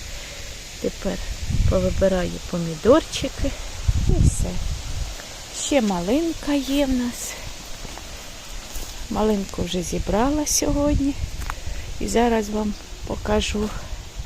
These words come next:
Дивіться, який в нас кабачок. Ось моя перчатка. Хочу залишити його на насіннячку.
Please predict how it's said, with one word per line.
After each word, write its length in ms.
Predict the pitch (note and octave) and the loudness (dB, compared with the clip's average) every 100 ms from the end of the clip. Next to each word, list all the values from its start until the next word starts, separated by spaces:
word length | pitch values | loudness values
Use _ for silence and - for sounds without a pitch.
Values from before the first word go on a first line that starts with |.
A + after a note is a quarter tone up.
| - - - - - - - - | -6 -8 -10 -8 -10 -10 -12 -2
Дивіться, 480 | F#3+ F#3+ G3+ - G3+ | 0 2 0 -2 -6
який 240 | - G3+ | 0 2
в 40 | F#3+ | 2
нас 260 | - - | 2 0
кабачок. 720 | - G#3 F#3+ F#3+ - G3 G3+ G3+ | 8 8 10 6 6 2 2 4
Ось 280 | G#3 G3+ G#3 | 2 2 2
моя 220 | G3 F#3+ | 2 2
перчатка. 920 | - G3 - - C4 - - - D#4 C4+ - - - - - - - - - - - - - - - | 2 -2 0 2 4 4 0 -2 -2 -2 -12 -18 -18 -18 -16 -16 -16 -14 -14 -16 -16 -18 -18 -14 2
Хочу 300 | - G#3+ B3+ | 4 6 8
залишити 600 | A3+ A#3 A#3+ - G#3 G#3+ | 10 10 10 8 6 6
його 280 | G3+ G#3 G3+ | 8 8 6
на 160 | G3+ G#3 | 6 6
насіннячку. 1040 | G#3 - - F3 E3 E3+ F3 - - F#3+ | 6 6 4 4 2 0 0 -4 -6 -10